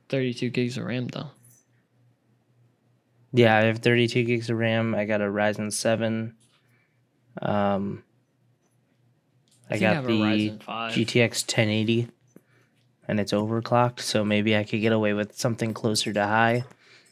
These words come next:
Speaker 2: But
Speaker 1: But all right, Devin,
Speaker 2: Anyway,
Speaker 1: you go for
Speaker 2: I was
Speaker 1: a
Speaker 2: just
Speaker 1: topic.
Speaker 2: curious.
Speaker 1: You go for a topic.
Speaker 2: My turn.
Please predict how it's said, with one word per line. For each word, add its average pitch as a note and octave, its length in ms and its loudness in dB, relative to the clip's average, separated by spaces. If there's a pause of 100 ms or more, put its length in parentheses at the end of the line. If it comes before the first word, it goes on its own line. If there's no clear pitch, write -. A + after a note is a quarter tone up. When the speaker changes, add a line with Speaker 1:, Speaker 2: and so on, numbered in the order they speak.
(180)
Speaker 2:
But G2 260 0 (1400)
Speaker 1:
But - 220 -8 (100)
all F#3 60 8
right, D3+ 240 6 (120)
Devin, D#3 220 6
Speaker 2:
Anyway, C3+ 160 10
Speaker 1:
you E3 120 6
go D#3 60 2
for D3+ 280 4
Speaker 2:
I E3 40 10
was D#3+ 120 10
Speaker 1:
a - 20 6
Speaker 2:
just C#3+ 120 6
Speaker 1:
topic. C#3+ 160 6
Speaker 2:
curious. C3+ 240 4 (400)
Speaker 1:
You D3 100 -6
go C#3+ 140 -2
for C3+ 180 -8
a B2+ 40 -6
topic. C3 360 -6
Speaker 2:
My E3 340 6
turn. G#2+ 640 0